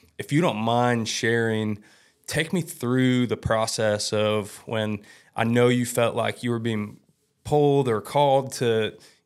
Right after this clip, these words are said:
give up what you were doing and dive into real estate.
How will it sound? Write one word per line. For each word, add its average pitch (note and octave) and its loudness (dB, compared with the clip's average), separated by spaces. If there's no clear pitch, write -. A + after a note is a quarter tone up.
give C#3+ 0
up C#3 0
what C#3 -4
you C3 0
were A#2+ 0
doing A#2+ 0
and G#2+ -10
dive B2+ 0
into A#2+ -4
real A#2 0
estate. A2+ -2